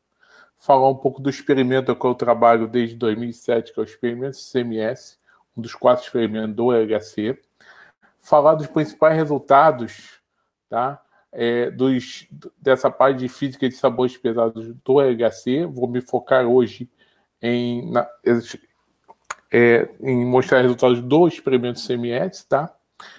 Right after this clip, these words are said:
Vou falar um pouco de produção de quarcônia, medida de violações de C P, que o C M S acabou de fazer, decaimentos raros do meson B. E,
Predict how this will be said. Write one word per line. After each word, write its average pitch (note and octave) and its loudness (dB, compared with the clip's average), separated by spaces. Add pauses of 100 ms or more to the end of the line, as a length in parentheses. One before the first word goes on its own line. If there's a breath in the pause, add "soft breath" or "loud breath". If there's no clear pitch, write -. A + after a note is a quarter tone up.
(160 loud breath)
Vou B2+ -14
falar B2 -4
um - -6
pouco A#2+ -6
de A2+ -10
produção A#2+ 0
de A2 -8
quarcônia, D#3+ 2
medida B2 0
de A#2 4
violações A#2 0
de - -16
C - -4
P, D3+ -2 (380)
que - -20
o - -16
C - -4
M A#2 -2
S A2+ -2
acabou G#2 -4
de G2 -12
fazer, D#3+ 4 (320 soft breath)
decaimentos B2 0
raros A#2+ 0
do B2+ -8 (320 soft breath)
meson A2 0
B. F#3+ 4 (840 loud breath)
E, C#3+ 0